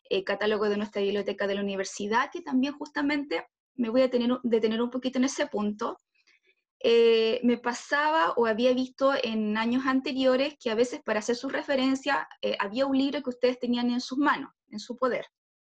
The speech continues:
Entonces, cuando querían hacer una referencia bibliográfica, iban al catálogo y tenían que, eh, digamos, eh, tipear o rescatar los,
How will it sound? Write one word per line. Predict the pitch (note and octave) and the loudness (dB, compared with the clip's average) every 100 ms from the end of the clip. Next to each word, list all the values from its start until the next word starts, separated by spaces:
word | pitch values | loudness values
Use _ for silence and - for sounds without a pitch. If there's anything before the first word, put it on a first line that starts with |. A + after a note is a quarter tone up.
| _ _ _ _ _ | _ _ _ _ _
Entonces, | _ A#3+ D4 | _ -6 -2
cuando | C#4+ C4+ B3 | 2 2 2
querían | A3+ B3 | 2 0
hacer | C4+ - C4+ | 0 -4 -2
una | C4+ C4 | 0 0
referencia | C4 A3+ B3 B3 C4 | 0 -2 -2 0 0
bibliográfica, | C4+ C#4 C#4 A#3+ B3+ A#3+ B3 C4 - _ - _ _ | 0 0 0 0 -4 -4 0 0 -2 _ -20 _ _
iban | C4 C#4 C#4+ | 2 4 2
al | C#4 C4 | 0 -2
catálogo | B3+ A#3+ C4 C#4 D4 D#4+ E4 - | -2 0 0 0 0 0 0 -2
y | C4+ D4 E4 - _ - | -2 -2 -2 -6 _ -2
tenían | B3 C4 C#4 | 4 4 4
que, | C4+ B3+ - | 2 0 2
eh, | G#3 G#3 | 2 2
digamos, | G#3 G#3+ A#3+ B3+ B3+ B3+ B3 | 0 -2 2 2 2 2 0
eh, | G3+ G3 G3 | -2 -4 -4
tipear | A3+ G#3+ C4 C#4+ D4 D4 C#4+ - | -10 -4 0 2 4 2 2 0
o | A#3 | 0
rescatar | A3+ A3 - G#3+ G#3 C4 | -2 -6 -4 -4 -2 -2
los, | C4 | -4